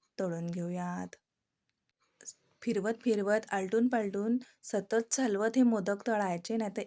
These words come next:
एकाकडनं रंग डार्क होतो, एकीकडनं फेंट होतो, तर ते व्यवस्थित दिसत नाही, म्हणून व्यवस्थित तळून घ्या. परफेक्ट. आणि गॅसची फ्लेम अगदीच हाय ठेवू नका, नाहीतर वरचा कलर बदलेल आणि आतमध्ये मोदक कच्चाच राहील. तर परफेक्ट.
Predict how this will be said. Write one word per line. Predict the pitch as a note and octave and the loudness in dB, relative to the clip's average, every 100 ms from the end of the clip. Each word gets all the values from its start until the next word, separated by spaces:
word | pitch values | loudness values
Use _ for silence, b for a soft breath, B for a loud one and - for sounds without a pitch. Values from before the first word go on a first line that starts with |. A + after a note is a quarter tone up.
| G3+ | -2
एकाकडनं | F#3+ G#3+ G#3+ G#3+ A3 | 0 0 0 0 2
रंग | G#3+ G3+ | 2 2
डार्क | G#3+ G#3+ G#3 G3+ | 2 4 4 2
होतो, | G3+ G#3+ | -2 0
एकीकडनं | G#3 G3 G3+ G#3 G#3 G#3 | -2 -2 -4 -2 -2 -2
फेंट | G#3 G3 G3 | -2 -4 -2
होतो, | G3+ - A#3 - b - | -6 -4 -6 -6 b -4
तर | A#3 A#3 | -4 2
ते | B3 | 2
व्यवस्थित | G#3+ F#3 F#3+ - G#3 | 2 0 0 -2 -2
दिसत | G3+ G3 F#3+ G#3 | -2 -2 -6 -4
नाही, | G3 A#3 B3+ | -4 -2 -4
म्हणून | G3+ G3+ G#3+ | -4 -4 -2
व्यवस्थित | G#3 F#3 F#3 - A3+ A3 | -2 -2 -4 -4 -4 -2
तळून | F#3+ F3+ G#3+ | -2 -2 -2
घ्या. | G#3 G#3 B3+ - _ _ _ _ _ - | -2 -2 -4 -8 _ _ _ _ _ -4
परफेक्ट. | F3 E3 - F#3+ - | -4 -4 -6 -8 -6
आणि | G3+ A3 | -4 -2
गॅसची | G3+ F#3+ - | 0 -2 -2
फ्लेम | G#3+ A3 A3 | 0 0 0
अगदीच | F#3+ F#3+ A3 | 0 -2 -2
हाय | G#3 F#3+ | -2 -2
ठेवू | F#3 G#3 | -2 -4
नका, | G3+ G3+ G3 A3+ D4+ _ - | -2 -2 -2 -4 -4 _ -10
नाहीतर | F#3+ F#3 G3+ | -8 -4 -2
वरचा | G3 F#3 G#3 | -2 -2 -4
कलर | G#3 F#3+ G3 | -2 -2 -2
बदलेल | G3 G3 F3+ F#3+ | 0 -2 0 -2
आणि | F#3+ F#3+ | -2 -4
आतमध्ये | F3 - F#3+ G3 | -6 -6 -6 -4
मोदक | F#3 F3+ G3+ A3+ | -4 -4 -4 -2
कच्चाच | G3 - E3+ E3+ | -6 -4 -8 -6
राहील. | E3+ E3+ E3+ G3 _ _ _ _ _ - | -6 -6 -8 -12 _ _ _ _ _ -14
तर | F#3+ | -12
परफेक्ट. | G3 F#3+ F3+ F3+ _ - F#3+ F3 - - | -8 -8 -8 -10 _ -4 0 0 -4 -10